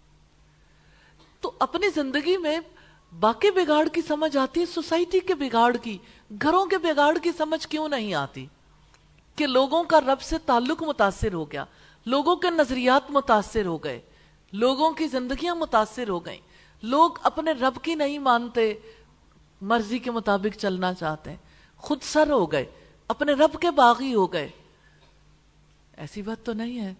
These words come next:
کہ ان کے دلوں میں گنجائش نہیں ہے،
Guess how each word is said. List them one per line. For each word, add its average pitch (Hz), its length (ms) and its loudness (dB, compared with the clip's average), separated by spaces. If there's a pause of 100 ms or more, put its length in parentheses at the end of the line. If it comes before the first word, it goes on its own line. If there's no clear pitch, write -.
(1000)
کہ - 120 -16
ان 190 160 -6
کے 196 100 -4
دلوں 190 260 -4
میں 196 100 -4
گنجائش 175 600 -6
نہیں 165 320 -8
ہے، 165 60 -10